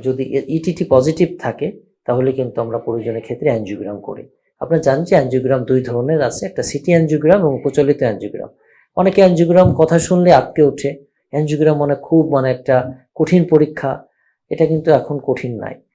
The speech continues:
আমরা যে, আহ, আমাদের হাতে যে পালস দেখি রেডিয়াল আর্টারি, ওটার মাধ্যমে কিন্তু আমরা পাঁচ থেকে দশ মিনিটেই কিন্তু একটা লোকাল ইনজেকশন, যেটা লোকাল অ্যানেস্থেটিয়ার মা-, অ্যানেস্থেসিয়ার মাধ্যমে কিন্তু আমরা এই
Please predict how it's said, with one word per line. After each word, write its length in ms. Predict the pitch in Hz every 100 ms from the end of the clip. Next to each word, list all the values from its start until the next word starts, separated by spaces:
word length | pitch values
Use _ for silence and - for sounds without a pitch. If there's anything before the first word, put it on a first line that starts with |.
| _ -
আমরা 320 | 123 131 156
যে, 380 | 160 123 127 - - _ -
আহ, 100 | 113
আমাদের 480 | 107 110 120 120 120
হাতে 560 | - - 123 - 127 147
যে 160 | 135
পালস 380 | 131 131 165 165
দেখি 240 | 170 175
রেডিয়াল 400 | 151 147 160 180
আর্টারি, 480 | 175 170 180 220 254 - _ _ _
ওটার 200 | 151 175
মাধ্যমে 440 | 160 135 135 160 185
কিন্তু 280 | 208 208 208
আমরা 160 | 190
পাঁচ 280 | 190 160 -
থেকে 160 | 185 160
দশ 280 | 147 -
মিনিটেই 300 | 156 151 170
কিন্তু 520 | 160 143 135 196 247 - _ _ _ _ _ _ _ -
একটা 220 | - -
লোকাল 440 | 147 156 180 180 151
ইনজেকশন, 680 | 139 127 147 - 107 98
যেটা 240 | - - 139
লোকাল 320 | 127 131 165
অ্যানেস্থেটিয়ার 800 | 143 131 127 - - 170 170 -
মা-, 320 | 123 113 -
অ্যানেস্থেসিয়ার 760 | - 127 - - 135 - 165 127
মাধ্যমে 380 | 127 - 175
কিন্তু 280 | 202 160 170
আমরা 360 | 139 120 117 - _ _ -
এই 400 | 117 120 110 -